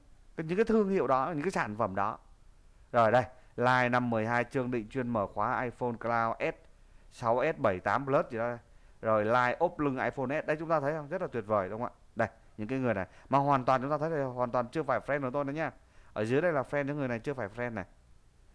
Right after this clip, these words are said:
Đúng không ạ? Rồi, Nguyễn Công Thành. Nguyễn Công Thành like mở khóa iCloud iPhone X tám, bảy Plus, vân vân. Đấy, chúng ta thấy đấy. À, rồi, rất là hay. Rồi, tiếp nào.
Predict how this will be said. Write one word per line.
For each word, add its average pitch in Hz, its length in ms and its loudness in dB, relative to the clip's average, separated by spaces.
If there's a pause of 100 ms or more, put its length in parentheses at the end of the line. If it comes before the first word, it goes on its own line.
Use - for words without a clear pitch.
(220)
Đúng 110 120 -4
không 135 80 4
ạ? - 100 0 (300)
Rồi, 117 340 6
Nguyễn 120 260 -2
Công 139 220 -2
Thành. 113 240 0 (460)
Nguyễn 120 160 -6
Công 127 140 -4
Thành 110 240 -2
like 120 240 2
mở 110 220 2
khóa 117 540 0
iCloud 120 600 0
iPhone 117 420 -4
X - 40 -16 (220)
tám, 127 320 -2
bảy 95 300 -2
Plus, - 180 2 (160)
vân 113 120 -4
vân. 123 140 4 (300)
Đấy, 143 180 0
chúng 165 100 -8
ta 143 120 -4
thấy 143 160 -8
đấy. 196 100 -16 (1400)
À, 127 960 2
rồi, 101 340 0
rất 95 260 -8
là 92 140 -4
hay. 110 320 0 (1600)
Rồi, 131 260 4
tiếp 202 220 -2
nào. 175 160 2